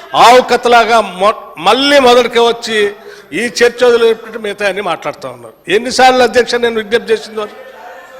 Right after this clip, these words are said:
మూడు సార్లు విజ్ఞప్తి చేశాను, అయ్యా చర్చకి రండి, ఈ సబ్జెక్ట్ మీద మాట్లాడండి అని. ఇదంతా వదిలేసి మళ్ళీ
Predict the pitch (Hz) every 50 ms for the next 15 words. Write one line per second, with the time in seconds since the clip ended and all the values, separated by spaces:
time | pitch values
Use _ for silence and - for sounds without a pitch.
0 | - - - - 151 196 240 254 226 - 233 254 277 269 247 233 202 226 233 202
1 | 175 220 202 - - 180 151 127 - - - - - - - - - - - 180
2 | 240 262 247 - - - - - - - 180 196 185 - 277 262 254 254 240 233
3 | 226 220 208 220 240 247 233 233 - 180 190 185 - 190 190 190 254 233 226 233
4 | 233 240 226 202 190 196 208 208 208 208 214 208 190 180 175 151 131 120 - -
5 | - - - _ _ - 160 196 233 226 302 277 262 254 269 262 262 254 262 262
6 | 247 214 208 220 247 254 254 247